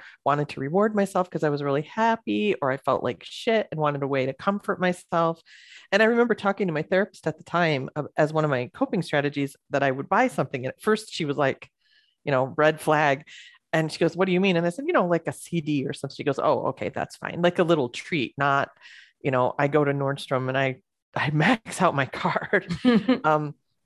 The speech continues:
Speaker 1: and now if I want something, I literally just pull out my phone and,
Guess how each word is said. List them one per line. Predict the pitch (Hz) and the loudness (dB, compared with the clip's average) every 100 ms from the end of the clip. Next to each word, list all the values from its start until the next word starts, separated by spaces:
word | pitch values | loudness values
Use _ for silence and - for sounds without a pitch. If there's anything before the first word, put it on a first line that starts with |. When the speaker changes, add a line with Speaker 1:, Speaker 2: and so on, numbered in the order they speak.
| _ _ _ _ - | _ _ _ _ -4
Speaker 1:
and | 220 | 0
now | 202 208 359 | 2 2 0
if | 247 | 0
I | 180 | 0
want | 170 196 269 - | 2 -2 -4 -10
something, | 240 185 - | -6 -4 0
I | 170 | 2
literally | 202 302 269 | 2 2 0
just | 175 - | -4 -6
pull | - 196 | -4 2
out | 185 | 2
my | 180 165 | 2 0
phone | 190 254 | 0 -2
and, | 180 | -4